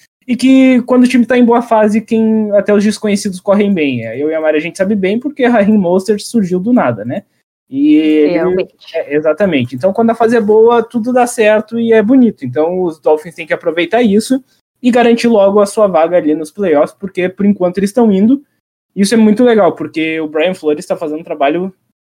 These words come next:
Speaker 1: fantástico e tá bem bonito de ver. Agora, vamos começar a falar da divisão mais disputada da N F L, pois,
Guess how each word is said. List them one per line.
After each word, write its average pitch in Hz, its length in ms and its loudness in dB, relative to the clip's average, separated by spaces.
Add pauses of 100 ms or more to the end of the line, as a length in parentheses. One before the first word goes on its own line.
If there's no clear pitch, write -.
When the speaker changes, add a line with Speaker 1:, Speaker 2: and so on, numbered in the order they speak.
(200)
Speaker 1:
fantástico 185 680 -4 (320)
e 143 120 -2
tá 160 260 0
bem 156 200 -2
bonito 165 300 -6
de 202 100 0
ver. 135 300 -2 (600)
Agora, 262 640 0 (140)
vamos 220 340 0
começar 226 440 0
a 214 60 0
falar 190 420 0
da 185 160 0
divisão 165 340 -6
mais 151 420 -2
disputada 160 640 -6
da 147 100 -4
N 135 120 -2
F 127 180 -10
L, 160 200 0 (880)
pois, 143 880 0